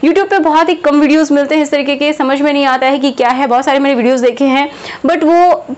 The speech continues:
पूरी तरीके से English में हैं, बहुत simple भाषा में समझाए नहीं गए हैं। तो I hope मैं आपकी help कर पाई हूँ। अगर आपके लिए helpful है तो like, share and subscribe जरूर करते जाइएगा, इससे मुझे बहुत ही अच्छा लगता है।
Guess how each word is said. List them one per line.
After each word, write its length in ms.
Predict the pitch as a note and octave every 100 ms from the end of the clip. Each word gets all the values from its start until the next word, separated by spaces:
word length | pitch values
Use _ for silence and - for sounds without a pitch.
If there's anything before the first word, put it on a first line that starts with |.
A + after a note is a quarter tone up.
| -
पूरी 160 | F#4
तरीके 240 | E4+ D4+ D4+
से 80 | D#4
English 280 | C4 B3
में 100 | A#3+ G#3+
हैं, 260 | G#3+ E3+
बहुत 220 | G#3+ D4 E4
simple 300 | E4 D#4 E4+
भाषा 260 | D4 D4
में 80 | D4+
समझाए 380 | C#4+ B3 A#3+ C4+
नहीं 260 | A#3 B3+ F#3+
गए 160 | F3+
हैं। 180 | F#3 A#2+ - - - - -
तो 120 | A3 - -
I 80 | A3 A3+
hope 360 | C#4+ D#4+ E4
मैं 80 | B3
आपकी 240 | F#3+ -
help 300 | A#3+ G3+ F#3+ -
कर 160 | G#3
पाई 220 | - A#3 B3+
हूँ। 160 | D4 G4+
अगर 180 | A#3
आपके 240 | C#4 D#4 D#4+
लिए 120 | E4
helpful 380 | D4+ C#4+ D4+ D#4
है 100 | D4
तो 120 | D4+
like, 260 | B3+ F#3 B3
share 260 | C#4 -
and 80 | C#4+
subscribe 380 | - F#3 A3 A3
जरूर 260 | F#3+ C4 E4
करते 260 | C4+ C#4
जाइएगा, 340 | C4+ C4+ C4+ D#4 - -
इससे 140 | C4 D4
मुझे 180 | C4 C4
बहुत 420 | G3 A#3 C4+ C#4
ही 80 | A#3
अच्छा 180 | F#3
लगता 280 | D3 F#2 -
है। 160 | F3+